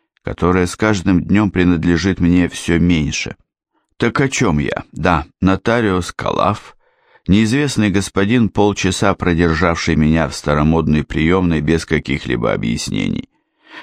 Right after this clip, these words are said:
На полчаса позже назначенного времени он вошёл в свою старомодную приёмную,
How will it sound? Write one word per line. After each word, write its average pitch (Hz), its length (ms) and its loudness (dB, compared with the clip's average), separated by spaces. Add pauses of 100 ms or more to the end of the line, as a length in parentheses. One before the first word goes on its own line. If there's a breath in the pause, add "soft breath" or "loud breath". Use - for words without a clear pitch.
На 98 140 0
полчаса 139 560 0
позже 107 480 0
назначенного 82 800 0
времени 82 540 0 (360 soft breath)
он 120 200 2
вошёл 123 540 -2 (140)
в - 80 -20
свою 92 280 2
старомодную 85 800 0
приёмную, 110 840 0